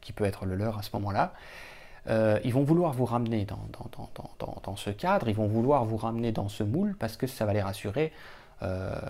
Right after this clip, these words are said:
parce qu'inconsciemment, si vous n'êtes pas dans leur champ, dans leur cadre, dans leur moule, même si c'est pas conscient, ça, ça, à l'intérieur de ces personnes-là, de l'ego de ces personnes-là,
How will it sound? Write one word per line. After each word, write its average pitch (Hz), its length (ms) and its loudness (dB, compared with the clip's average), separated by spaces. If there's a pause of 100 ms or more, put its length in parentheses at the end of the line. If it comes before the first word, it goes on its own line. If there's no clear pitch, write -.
(180)
parce 107 160 -2
qu'inconsciemment, 113 680 -2
si - 1200 -8
vous 123 80 4
n'êtes 107 180 2
pas 117 260 6
dans 104 120 -2
leur 101 200 -4
champ, 170 320 -2
dans 120 120 -6
leur 92 180 -10
cadre, 135 300 0
dans 107 100 -2
leur 98 160 0
moule, 156 300 2 (1120)
même 139 140 2
si - 140 -8
c'est 139 80 2
pas 120 100 4
conscient, 110 340 -2
ça, - 220 -6
ça, - 160 -12 (260)
à - 120 2
l'intérieur 113 480 2
de 107 80 0
ces - 180 -8
personnes-là, 135 480 -2
de 123 80 -2
l'ego 120 380 6
de 123 40 -10
ces - 120 -8
personnes-là, - 580 -4